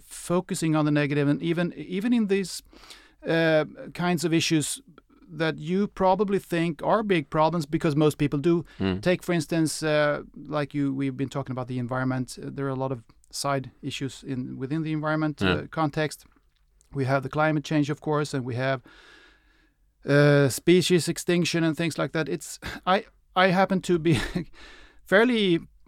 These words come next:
Speaker 1: knowledgeable about those things. I've read a lot about it, and I've written a lot of articles about it. So I've,
Speaker 2: Mm.
Speaker 1: I've d-,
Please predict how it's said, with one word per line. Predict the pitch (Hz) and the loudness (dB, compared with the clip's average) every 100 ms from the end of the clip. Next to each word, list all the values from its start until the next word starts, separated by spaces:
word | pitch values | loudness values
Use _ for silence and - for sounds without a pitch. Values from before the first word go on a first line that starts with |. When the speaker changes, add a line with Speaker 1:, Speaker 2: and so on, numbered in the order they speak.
| - - _ - - | -20 -20 _ -20 0
Speaker 1:
knowledgeable | 165 185 190 160 151 | 4 6 6 4 4
about | 143 131 | 4 4
those | 139 127 | 2 0
things. | 143 143 143 | 2 2 2
I've | 139 | 2
read | 143 143 | 2 0
a | |
lot | 147 147 151 | 2 0 2
about | 147 151 | 2 0
it, | 147 | 0
and | 143 | 0
I've | 139 | 2
written | 135 185 190 | 0 -2 -2
a | |
lot | 170 170 | 0 0
of | 165 - | -2 0
articles | 180 208 208 147 | 0 2 0 -2
about | 139 139 | 0 0
it. | 147 | 2
So | 160 | 0
I've, | 160 | 0
Speaker 2:
Mm. | 170 | 0
Speaker 1:
I've | 180 | -2
d-, | 156 | -2